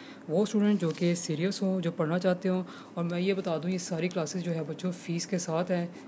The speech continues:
इसमें कोई भी free चीज़ें आपको provide नहीं की जाएगी। तो जिसने पढ़ना है तो most welcome, वो आए, पढ़ें। YouTube के lectures पड़े हुए हैं, demo आप देख सकते हैं। trial आपको एक lecture का मिल जाएगा,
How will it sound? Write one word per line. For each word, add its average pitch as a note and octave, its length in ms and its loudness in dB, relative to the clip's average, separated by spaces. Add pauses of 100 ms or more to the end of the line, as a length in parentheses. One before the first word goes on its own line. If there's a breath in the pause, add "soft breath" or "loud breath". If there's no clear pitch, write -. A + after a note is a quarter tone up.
इसमें F3 280 -2
कोई E3+ 180 0
भी F3+ 140 0
free - 280 0
चीज़ें E3 260 0
आपको D#3 240 0
provide D#3 380 2
नहीं E3 160 2
की D3+ 120 -2
जाएगी। F3 340 -4 (380 loud breath)
तो F3 60 0
जिसने F3 260 2
पढ़ना G3 260 2
है G3+ 100 2 (360 loud breath)
तो D3+ 680 4
most D#3 280 2
welcome, F3+ 360 2
वो D#3+ 140 -2 (100)
आए, F3 260 4 (320)
पढ़ें। F3+ 320 6 (440 loud breath)
YouTube F#3 440 4
के F#3+ 100 4
lectures F3 400 2
पड़े F#3 260 2
हुए G#3+ 80 2
हैं, F#3 360 0
demo E3+ 300 4
आप D#3+ 140 2
देख D3+ 160 -2
सकते G3 280 -2
हैं। F#3+ 220 2 (260)
trial F#3 220 8
आपको G3 240 4
एक F#3+ 120 2
lecture E3+ 280 2
का F3 100 4
मिल D3 160 0
जाएगा, F3+ 300 0